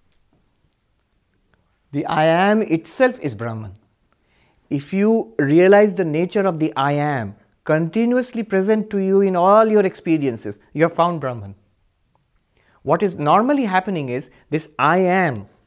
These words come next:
which is by nat-, by "I am," I mean consciousness. I am is just the language I'm using for that. This is infinite, <coughs> undivided, continuous.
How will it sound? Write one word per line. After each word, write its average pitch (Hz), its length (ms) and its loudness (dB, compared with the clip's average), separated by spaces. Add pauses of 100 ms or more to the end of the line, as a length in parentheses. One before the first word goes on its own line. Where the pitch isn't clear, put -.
(240)
which 156 180 -8
is 180 100 -4
by 165 180 2
nat-, 170 280 -2
by 180 200 0 (260)
"I - 20 0
am," 208 280 -2
I 185 100 -2
mean 175 220 -6
consciousness. - 680 -10 (1500)
I 135 100 2
am 247 160 2
is 247 100 -2
just 240 220 0
the 208 60 -8
language 165 500 0
I'm 139 160 -2
using 113 300 -6
for 98 160 -10
that. - 280 -18 (920)
This 202 340 -2
is 254 280 -2
infinite, 254 720 0 (380)
<coughs> - 80 -16 (1000)
undivided, 214 880 4 (360)
continuous. 208 840 -2